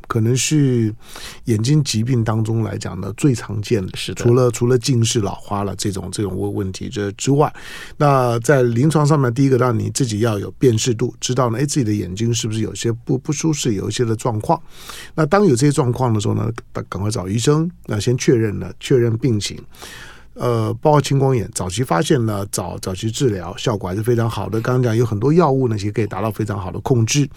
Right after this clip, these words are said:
Speaker 1: 因为如果不能控制，等到眼睛恶化到呢，真的瞎了，那个时候呢，大概也都来不及了，那就是瞎了。那至于白内障呢，它的处理的方式呢，就比较多，多样了。就算真的开刀呢，也都是很，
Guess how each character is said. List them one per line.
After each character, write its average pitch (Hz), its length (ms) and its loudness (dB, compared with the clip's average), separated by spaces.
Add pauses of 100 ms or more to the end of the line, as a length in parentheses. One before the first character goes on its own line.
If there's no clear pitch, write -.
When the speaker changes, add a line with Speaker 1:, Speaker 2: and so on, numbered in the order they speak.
(320)
Speaker 1:
因 147 120 4
为 143 60 8
如 143 160 2
果 165 100 6
不 127 140 -2
能 123 160 2
控 135 180 0
制， 117 160 0
等 113 180 -2
到 127 140 2
眼 104 220 0
睛 131 180 2
恶 180 240 6
化 143 220 2
到 131 160 2
呢， 120 100 2
真 170 160 2
的 170 60 6
瞎 202 260 2
了， 220 100 0 (120)
那 139 120 2
个 123 80 4
时 113 80 0
候 120 60 2
呢， 110 80 0
大 110 140 -2
概 104 120 -2
也 92 200 -6
都 107 120 -2
来 98 220 -4
不 120 80 -6
及 101 200 -8
了， 90 200 -8
那 95 140 -6
就 104 100 -6
是 95 140 -6
瞎 110 260 0
了。 113 100 0 (540)
那 151 100 2
至 147 140 4
于 151 60 6
白 143 160 2
内 208 120 8
障 165 220 4
呢， 120 100 2
它 123 140 2
的 120 80 2
处 117 180 0
理 98 120 0
的 98 80 -6
方 110 180 0
式 113 160 0
呢， 95 140 -4
就 104 120 -2
比 95 200 -6
较 92 160 -8 (100)
多， 107 280 0
多 113 200 0
样 113 260 0
了。 87 140 -12
就 151 100 2
算 147 220 4
真 160 140 2
的 165 100 0
开 151 240 0
刀 156 300 4
呢， 151 120 4
也 107 80 2
都 117 140 0
是 117 100 0
很， 104 480 -4